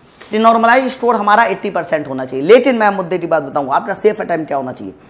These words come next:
आपका जो सेफ अटेम्प्ट होना चाहिए एक सौ बीस क्वेश्चन में से, वो कम से कम आपका एक सौ पाँच प्लस होना चाहिए।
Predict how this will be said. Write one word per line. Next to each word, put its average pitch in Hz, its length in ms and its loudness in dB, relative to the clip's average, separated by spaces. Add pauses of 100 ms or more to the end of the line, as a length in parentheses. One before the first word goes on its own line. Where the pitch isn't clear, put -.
(540)
आपका 285 200 4
जो 277 140 0
सेफ 254 280 -2
अटेम्प्ट 233 260 0
होना 208 160 -2
चाहिए 202 240 0
एक 208 180 0
सौ 202 120 -2
बीस 180 260 -4
क्वेश्चन 165 320 -8
में 143 100 -6
से, - 180 -14 (580)
वो 254 200 8
कम 247 220 2
से 247 120 0
कम 233 200 2
आपका 208 260 2
एक 202 220 0
सौ 220 120 -4
पाँच 202 340 -4
प्लस 165 320 -4
होना 110 160 -8
चाहिए। 98 240 -14